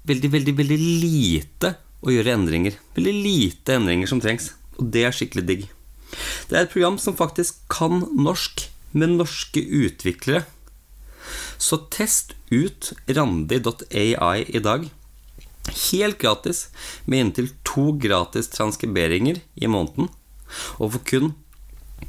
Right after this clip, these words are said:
tre hundre og femti kroner i måneden, inkludert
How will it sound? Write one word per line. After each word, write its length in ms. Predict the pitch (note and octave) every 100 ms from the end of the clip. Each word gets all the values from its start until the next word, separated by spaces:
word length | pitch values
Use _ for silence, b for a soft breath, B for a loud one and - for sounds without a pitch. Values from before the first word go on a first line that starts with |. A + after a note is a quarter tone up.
| -
tre 380 | B2+ B2 C#3 D3 -
hundre 340 | D3+ G2+ F2+
og 80 | A#2
femti 600 | - - G2 F2+ - C#3+ C#3+
kroner 340 | B2 E2+ E2+
i 60 | G2+
måneden, 400 | D#2+ - - - B B -
inkludert 1200 | G#2+ - A2+ F#2+ F2+ - F#3 G2 C#3+ - -